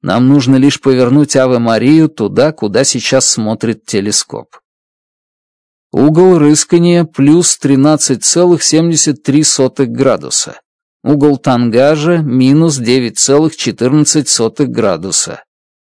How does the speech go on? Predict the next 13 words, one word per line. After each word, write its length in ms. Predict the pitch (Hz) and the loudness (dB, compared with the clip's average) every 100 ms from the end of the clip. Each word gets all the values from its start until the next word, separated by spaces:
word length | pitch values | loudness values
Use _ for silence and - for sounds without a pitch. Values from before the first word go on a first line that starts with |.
| _ _ _ _ _ _ - | _ _ _ _ _ _ -4
Рыскание — 760 | 185 208 202 - 202 190 180 - | 2 2 2 -2 -2 0 -2 -4
плюс 320 | - 214 240 - | -4 0 0 0
тринадцать 640 | 208 202 214 233 - 180 | 0 0 0 0 -4 -4
целых 360 | - 240 262 - | -2 0 0 -2
семьдесят 580 | 208 214 214 202 202 | -2 -2 -2 -2 -4
три 180 | - 202 | -2 -2
сотых. 560 | 202 - 147 - 139 - _ _ _ | 0 0 0 0 -10 -10 _ _ _
Тангаж 680 | - 220 233 202 143 - - _ | -2 0 2 2 2 -2 -14 _
минус 400 | 170 196 190 160 | 0 2 2 0
девять 420 | 147 190 165 160 | 2 2 2 -2
целых 360 | - 214 254 - | 0 2 0 -2
четырнадцать 720 | - 143 170 170 180 - 175 | -8 -2 -2 0 -2 -2 -2
сотых. 520 | - 233 - 87 - | 0 -2 -2 -10 -18